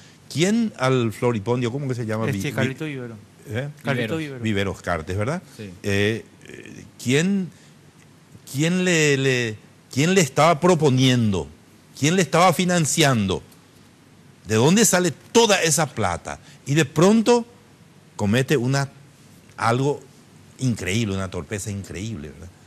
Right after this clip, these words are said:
Speaker 1: ¿Y cuántos, cuántos mensajes? Tres mil doscientos, tres mil quinientos, todos negativos. Cosa que no conseguía así nomás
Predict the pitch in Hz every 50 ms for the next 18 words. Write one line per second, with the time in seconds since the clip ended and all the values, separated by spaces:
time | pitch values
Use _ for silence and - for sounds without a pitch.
0 | - - - - - - - - - 117 117 113 117 120 117 110 107 101 98 98
1 | 98 - - - - 98 98 101 101 - 123 117 - - - - - _ _ -
2 | - - - _ - - 110 113 110 135 131 135 139 127 120 113 101 95 - -
3 | 147 139 127 - 139 127 117 - - 131 120 117 101 92 95 104 127 147 151 156
4 | 143 123 104 - - 139 147 139 151 139 135 - - - - - - 127 127 117
5 | 113 120 147 151 147 - 143 113 120 135 147 151 139 147 135 - - - 156 175
6 | 180 175 175 160 151 123 - - 170 220 294 - 98 - - - - - - -
7 | - - - - - - - - - - - 104 120 143 165 165 151 143 123 107
8 | 80 76 - - - - - - - 117 117 110 - - 117 107 95 92 80 95
9 | 135 156 139 - - 165 185 190 160 131 151 190 233 - - - - -